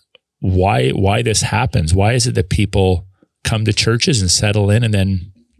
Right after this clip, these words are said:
and then leave? I would say, just in terms of numbers, that we have, um, you know, maybe around fifteen hundred people or so that identify with our church,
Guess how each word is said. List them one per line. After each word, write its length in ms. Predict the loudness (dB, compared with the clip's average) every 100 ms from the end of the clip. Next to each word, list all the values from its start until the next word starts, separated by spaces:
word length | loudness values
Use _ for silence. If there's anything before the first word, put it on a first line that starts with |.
| -20 _ _ -20 -8
and 160 | -2 2
then 180 | 2 2
leave? 400 | 2 2 0 -4 -14 -20 -20 -20 -20 -18 -6
I 120 | -2
would 180 | 0 0
say, 600 | 0 0 2 2 2 -2 _ -2
just 300 | 0 2 0
in 80 | 0
terms 280 | 2 2 2
of 120 | 2
numbers, 640 | 2 2 2 2 2 0 -4
that 440 | -2 2 2 0 -4 -18 -20 -20 -20 -20 -20 _ -16 -2
we 220 | 2 2
have, 440 | 2 2 2 0 0
um, 380 | 2 2 0 -4 -8 -6
you 80 | 0
know, 60 | 2
maybe 240 | 2 2
around 320 | 2 2 0
fifteen 420 | -2 -4 -2 -2 0
hundred 300 | 2 0 0
people 320 | -2 2 2
or 80 | 2
so 280 | 2 2 2
that 100 | 2
identify 540 | 2 2 2 0 0
with 180 | 2 2
our 140 | 0
church, 380 | 0 0 0 0